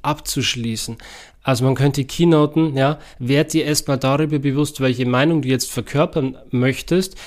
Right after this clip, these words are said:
welche Meinung für dich gesund ist, wo du wirklich hin möchtest. Und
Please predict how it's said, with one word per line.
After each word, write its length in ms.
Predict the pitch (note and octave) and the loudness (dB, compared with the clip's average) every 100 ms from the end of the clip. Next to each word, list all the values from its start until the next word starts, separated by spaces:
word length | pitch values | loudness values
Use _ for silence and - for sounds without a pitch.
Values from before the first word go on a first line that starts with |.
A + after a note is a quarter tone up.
| - - | -10 0
welche 260 | C#3 - | 0 2
Meinung 360 | B2+ B2+ D3 D3 | 2 2 2 2
für 160 | C3+ | -2
dich 180 | B2 A#2 | -6 -6
gesund 460 | - A#2 - F#3+ B2+ | -4 -2 2 2 2
ist, 340 | D#3 G3 - - | 0 0 -4 -4
wo 100 | C3+ | 0
du 220 | C3+ C#3+ | 0 0
wirklich 400 | A3+ B3+ E3 - | 0 0 -2 0
hin 200 | B2+ A#2+ | 0 0
möchtest. 440 | C3 C3+ F3+ E3 - | -2 -2 -4 -4 -4
Und 180 | D3 C#3+ | -2 -2